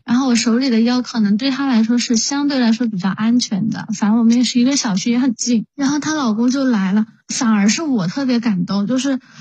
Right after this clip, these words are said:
因为她老公在一楼等我的时候，她可能也担心，比如说传染给我啊什么的，然后就把自己捂得特别严实。然后他手里边就拿着一瓶酒精，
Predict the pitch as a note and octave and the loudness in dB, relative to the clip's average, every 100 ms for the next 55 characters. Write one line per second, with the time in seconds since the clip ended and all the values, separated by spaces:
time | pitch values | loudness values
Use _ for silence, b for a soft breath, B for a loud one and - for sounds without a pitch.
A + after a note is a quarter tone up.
0 | B _ D4+ D#4 D#4 D#4 D#4+ C#4 G3+ G#3+ | B _ -4 -4 -4 -6 -4 -2 0 2
1 | A#3+ C#4 C4 B3+ C#4 C#4+ B3 A3 G3 A#3 | 2 0 -2 0 0 0 0 0 0 2
2 | C4+ G#3 F#3+ G#3+ A#3 B3 C#4+ C4+ G#3 A#3+ | 2 0 0 0 0 -2 -4 0 4 4
3 | A3+ F3 A3+ A#3+ C4 - C#4 C#4 C4 - | 4 2 0 0 0 -2 -4 -4 -6 -6
4 | F#3+ G3+ A3+ B3 - G3+ A#3 A#3+ G#3+ G#3 | -4 -2 -2 -4 -2 -2 0 0 0 0
5 | F#3+ A3 G3+ G3+ G3 A3 B3 B3+ A#3 E3+ | 0 0 0 0 0 2 2 0 -2 -4
6 | G3 B3 A#3+ A3+ F#3+ D#3+ - D4 A#3 G#3 | -2 0 0 0 -4 -6 -8 -2 0 0
7 | E3+ G#3 - G#3+ b b b b _ - | 0 -2 -2 -2 b b b b _ -4
8 | A#3+ C#4+ E4 - B3 D4+ C4 C4 D4 C4+ | -2 -2 -4 -2 -2 -2 -2 -2 0 0
9 | A#3+ A3 A#3+ C4 B3+ - C4 B3+ G#3 F#3+ | 2 2 2 0 -2 0 0 2 2 0
10 | F#3 A#3 B3 | 2 2 2